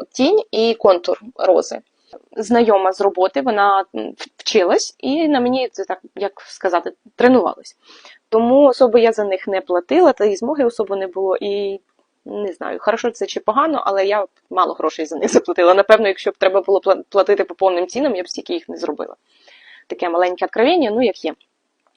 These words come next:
Потім була так ця. А, далі вже, як вам так показати?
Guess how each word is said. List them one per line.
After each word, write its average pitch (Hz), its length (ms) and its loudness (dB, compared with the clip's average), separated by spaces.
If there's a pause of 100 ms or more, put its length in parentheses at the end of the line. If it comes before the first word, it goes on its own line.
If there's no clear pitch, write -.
(380)
Потім 214 280 6
була 190 200 2
так 170 240 -2
ця. 196 460 0 (600)
А, 208 260 2
далі 240 480 6
вже, 226 340 6 (380)
як 214 280 -10
вам 220 140 -4
так 233 160 4
показати? 320 640 4